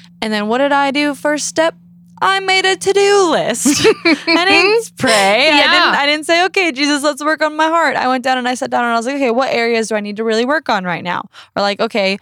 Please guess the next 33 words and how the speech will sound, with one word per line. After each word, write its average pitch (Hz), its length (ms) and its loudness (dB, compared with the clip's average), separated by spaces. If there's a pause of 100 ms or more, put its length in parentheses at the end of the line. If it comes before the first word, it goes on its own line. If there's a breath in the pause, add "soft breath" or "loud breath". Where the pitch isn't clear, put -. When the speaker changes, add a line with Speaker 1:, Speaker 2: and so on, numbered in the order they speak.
(240 loud breath)
Speaker 1:
what 220 240 -4
things 233 240 -4
do 233 80 0
I 226 40 0
really 233 220 0
need 247 140 -2
to 247 60 -6
focus 269 280 -2
on?" 202 80 -2
And 185 120 -4
I 185 40 -2
wrote 202 180 -2
that 220 120 -2
out. 196 160 -2
And 190 100 -6
then 196 120 -2
I, 190 260 -4
like, 180 300 -6
stepped 196 340 -8
back 185 220 -4
and 190 100 -4
had 190 80 -2
a 180 60 -6
moment 175 260 -4
of 170 60 -8
just 175 240 -12
like, 160 320 -6 (1040)
"Jesus, 226 400 -2
do - 120 -4
you 226 200 2
agree?" 202 420 -4
<laughs> 415 240 0
Like, 403 1120 2